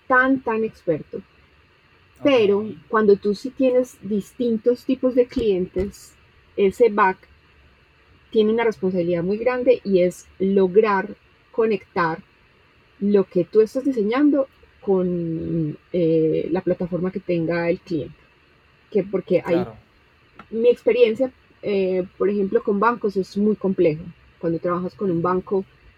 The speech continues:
Speaker 1: los bancos tienen
Speaker 2: Sí.
Speaker 1: firewalls y tienen muchas cuestiones de seguridad que muchas veces incluso para un desarrollo gamificado dentro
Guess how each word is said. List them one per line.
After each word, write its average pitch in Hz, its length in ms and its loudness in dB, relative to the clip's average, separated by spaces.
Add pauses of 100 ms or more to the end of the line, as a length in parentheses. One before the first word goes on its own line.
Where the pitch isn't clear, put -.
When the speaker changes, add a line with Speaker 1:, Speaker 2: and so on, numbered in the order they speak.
Speaker 1:
los 175 160 2
bancos 180 300 -4
tienen 202 280 0
Speaker 2:
Sí. - 0 -
Speaker 1:
firewalls 170 760 2
y 170 100 -6
tienen 160 340 -2
muchas 214 440 0
cuestiones 175 440 -2
de 190 80 -2
seguridad 175 680 0
que 170 120 -6
muchas 160 300 -4
veces 202 320 -2
incluso 208 520 -2 (480)
para 208 220 2
un 208 140 2
desarrollo 220 480 4
gamificado 202 720 0
dentro 262 600 8